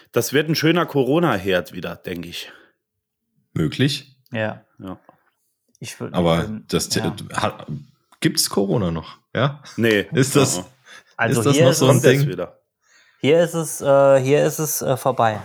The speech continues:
Speaker 3: Also hier ist noch, also im Flieger war Maskenpflicht. Zwölf Stunden nach, äh, nach, äh,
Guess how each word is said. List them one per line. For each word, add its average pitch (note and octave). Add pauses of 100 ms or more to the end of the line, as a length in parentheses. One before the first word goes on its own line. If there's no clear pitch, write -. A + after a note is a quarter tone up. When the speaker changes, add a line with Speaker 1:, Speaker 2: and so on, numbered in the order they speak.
(140)
Speaker 3:
Also A#2+
hier B2
ist C#3
noch, B2
also A#2
im A#2+
Flieger D3
war B2
Maskenpflicht. E3 (1300)
Zwölf C3
Stunden C#3+
nach, B2
äh, B2+ (300)
nach, A2+
äh, A2